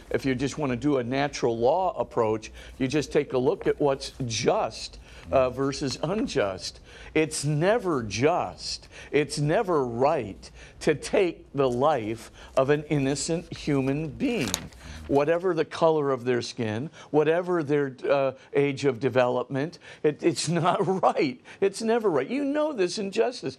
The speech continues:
It's a violation of the most fundamental ethical principle there is, the principle of non-maleficence. And secondly, by any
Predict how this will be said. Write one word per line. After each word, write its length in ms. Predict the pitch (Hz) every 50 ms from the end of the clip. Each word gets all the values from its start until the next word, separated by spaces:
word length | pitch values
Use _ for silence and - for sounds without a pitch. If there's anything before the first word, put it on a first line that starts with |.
| - - - -
It's 160 | - 170 -
a 80 | 214 170
violation 840 | 143 147 143 160 160 160 180 208 208 202 165 165 175 160 - 202
of 40 | 165
the 40 | 151
most 280 | 139 135 135 131 - -
fundamental 520 | 165 170 185 220 208 185 170 165 175 - -
ethical 400 | 143 143 139 170 156 - 185 175
principle 560 | - - 135 123 123 - 131 123 151 165 165
there 240 | 165 202 214 196 143
is, 300 | 123 117 120 151 175 - - - - - _
the 100 | - 190
principle 560 | - - 139 131 123 - 139 123 156 165 165
of 100 | 175 160
non-maleficence. 1120 | 143 123 113 110 110 123 139 160 180 220 262 294 294 - 135 - - - 95 - - - - - - - - -
And 220 | - 151 147 139 139
secondly, 760 | - - 214 214 220 - 208 143 - 127 123 113 135 180 - - - - -
by 280 | - 143 139 139 143 139 -
any 400 | 196 208 254 294 294 311 302 285